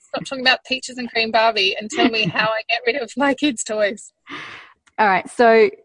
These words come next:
Speaker 2: the first point I wanna make is that I always recommend doing it with your children, not for them.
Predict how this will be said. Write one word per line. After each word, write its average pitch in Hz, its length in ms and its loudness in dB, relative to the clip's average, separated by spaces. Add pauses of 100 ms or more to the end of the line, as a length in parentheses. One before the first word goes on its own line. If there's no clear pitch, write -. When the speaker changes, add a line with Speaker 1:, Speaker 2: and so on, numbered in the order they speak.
(180)
Speaker 2:
the 240 80 0
first 285 720 2
point 208 300 0
I 175 180 4
wanna 185 180 4
make 165 380 0
is 160 220 -4
that 151 320 2
I 196 320 4
always 214 500 2
recommend 214 920 2 (720)
doing 202 300 4
it 190 160 -2
with 214 380 0
your 220 140 6
children, 185 560 4
not - 360 2
for 165 540 -2
them. 147 380 -4